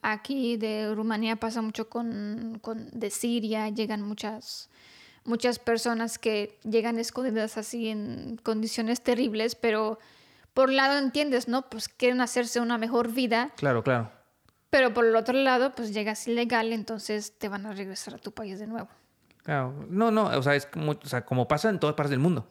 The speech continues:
Speaker 1: Ujú.
Speaker 2: ¿no? O sea, como pasa, por ejemplo, de México a Estados Unidos. No, o
Speaker 1: Sí.
Speaker 2: sea, tratas de entrar al país, en este caso a la zona, donde vas a
Speaker 1: Ujú.
Speaker 2: poder tener un mejor,
Speaker 1: Sí.
Speaker 2: eh, estilo de vida. Bueno. No, no, a ver, está interesante. Está
Speaker 1: Entonces,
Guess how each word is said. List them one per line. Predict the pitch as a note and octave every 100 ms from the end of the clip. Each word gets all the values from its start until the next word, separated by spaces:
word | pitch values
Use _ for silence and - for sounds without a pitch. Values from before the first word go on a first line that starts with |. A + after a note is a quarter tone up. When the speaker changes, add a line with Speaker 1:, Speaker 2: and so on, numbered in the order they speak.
| -
Speaker 1:
Ujú. | B3+ B3 B3
Speaker 2:
¿no? | C3
O |
sea, | B2 B2+
como | B2
pasa, | B2 C3
por | B2+
ejemplo, | B2 B2
de |
México | A2+ A2 -
a |
Estados | G2+ G2+
Unidos. | A2 B2+ G2 - _ _ _ _ _
No, | A#2+
o |
Speaker 1:
Sí. | G#2
Speaker 2:
sea, | A2
tratas | A2 - - A2+ C3+
de | C3
entrar | B2 B2+ D#3+ -
al | - A2 G2+ -
país, | A2 A2 E3 F3+ - _ _ _ _ -
en | A2
este | G#2+
caso | B2+ A2+ A#2+
a |
la | A#2+
zona, | D3 E3+ -
donde | - G#2+ G2+
vas | G2+
a | C#3
Speaker 1:
Ujú. |
Speaker 2:
poder | A2 G2+
tener | A#2+ G#2
un | A2
mejor, | A2 - G#2 G#2+ G2+
Speaker 1:
Sí. | - B3 G#3+ A3 -
Speaker 2:
eh, | - G#2 -
estilo | G#2 - G2
de | G2+
vida. | B2+ G2 _ _ _ _ _ _ _ _ _ _ _
Bueno. | - G2+ A2 _ _ _ _ _ _ -
No, | D3+
no, | F3+ G3
a | A#2+
ver, | D3+
está | D3+
interesante. | D#3 D#3+ B2+ C3+
Está | B2+ _ _ _ C4
Speaker 1:
Entonces, | A3+ A#3